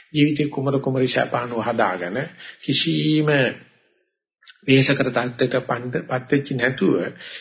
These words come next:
මේ කය කෙරේ දැඩි, අ, ප්‍රේමයක් ඇති කරන එක්කනට අර විදිහට ඇති වී නැති වී යන කය හරහා පේනකොට බය හිතෙනවා. නමුත් බුදුරජාණන් වහන්සේ මේ වෙලාවේදී අපිට මතක් කරන මේ වෙලාවේ හිත ප්‍රමෝද කරගන්න,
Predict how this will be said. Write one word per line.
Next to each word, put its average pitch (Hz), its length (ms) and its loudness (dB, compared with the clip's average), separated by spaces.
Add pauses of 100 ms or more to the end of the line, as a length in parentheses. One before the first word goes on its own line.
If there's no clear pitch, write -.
(100)
මේ 139 220 2
කය 135 320 2
කෙරේ 156 320 2
දැඩි, 139 400 4 (1120)
අ, 117 60 -4 (260)
ප්‍රේමයක් 147 540 4
ඇති 143 240 0
කරන 147 180 2
එක්කනට 165 520 0 (500)
අර 147 160 0
විදිහට 151 280 2
ඇති 139 240 0
වී 147 140 0
නැති 143 240 0
වී 147 140 2
යන 143 140 2 (460)
කය 123 220 0
හරහා 151 420 0
පේනකොට 175 480 0
බය 160 200 0
හිතෙනවා. - 440 -14 (640)
නමුත් 180 260 2
බුදුරජාණන් 165 480 2
වහන්සේ 196 240 2
මේ 160 180 2
වෙලාවේදී 143 380 2
අපිට 135 180 -4
මතක් 117 320 -4
කරන 175 200 -6
මේ 156 180 -2
වෙලාවේ 175 260 -4
හිත 143 200 -6 (120)
ප්‍රමෝද 175 500 4
කරගන්න, 101 540 -4